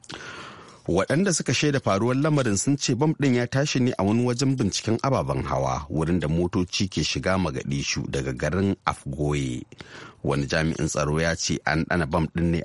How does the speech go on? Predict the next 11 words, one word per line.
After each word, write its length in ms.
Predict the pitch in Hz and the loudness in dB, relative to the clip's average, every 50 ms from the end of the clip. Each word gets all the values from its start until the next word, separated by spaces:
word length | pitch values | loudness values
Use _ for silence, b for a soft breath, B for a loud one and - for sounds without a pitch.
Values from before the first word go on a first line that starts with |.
| - | -2
a 40 | - | -2
wata 220 | 76 76 80 - - | -2 -2 -2 -2 -2
babbar 440 | 90 - 65 62 62 73 69 69 67 | -4 -4 -4 -4 -4 -2 -2 -2 -2
mota. 640 | 67 67 69 71 69 67 - - 71 67 64 58 - - _ _ - B B B B B B B B B B B | -2 -2 0 -2 -2 -2 -4 -4 -2 -2 -4 -4 -6 -12 _ _ -20 B B B B B B B B B B B
Tun 160 | - 127 147 | -2 0 2
farko 320 | 147 170 165 170 - 180 170 | 2 2 0 2 2 2 2
dai, 120 | 170 185 185 | 4 4 2
rahotanni 520 | 175 147 123 120 113 - 113 117 123 135 | 2 2 0 0 0 2 2 2 2 2
sun 220 | 135 - 156 151 156 | 2 2 2 4 4
nuna 180 | 160 160 135 | 4 2 2
cewa 580 | - - - 113 92 73 65 64 64 64 62 67 | 0 0 0 0 0 2 0 0 0 -2 -4 -4